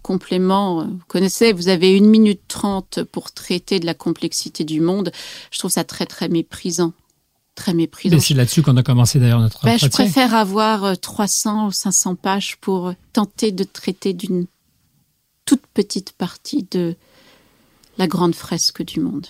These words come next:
Speaker 1: Vous voyez, je me sens beaucoup plus à l'aise là-dedans. Donc, euh, voilà,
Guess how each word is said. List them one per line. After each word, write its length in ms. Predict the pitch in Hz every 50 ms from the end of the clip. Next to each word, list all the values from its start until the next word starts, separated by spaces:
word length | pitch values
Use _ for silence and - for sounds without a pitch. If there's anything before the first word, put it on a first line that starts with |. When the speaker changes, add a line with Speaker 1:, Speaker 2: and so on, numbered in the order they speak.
| - -
Speaker 1:
Vous 80 | 175
voyez, 320 | 165 175 175 156 156 165 175
je 160 | - - 180
me 40 | 170
sens 200 | - - 196 185
beaucoup 240 | 170 180 - -
plus 280 | - - - 196 180 170
à 80 | 175 165
l'aise 260 | 170 185 185 170 -
là-dedans. 420 | 156 165 175 170 180 - 262 320 330 - - - - - - - - - - _ -
Donc, 440 | 165 226 233 240 226 - - -
euh, 500 | 214 202 190 185 180 180 180 175 175 170 151
voilà, 240 | - 226 285 359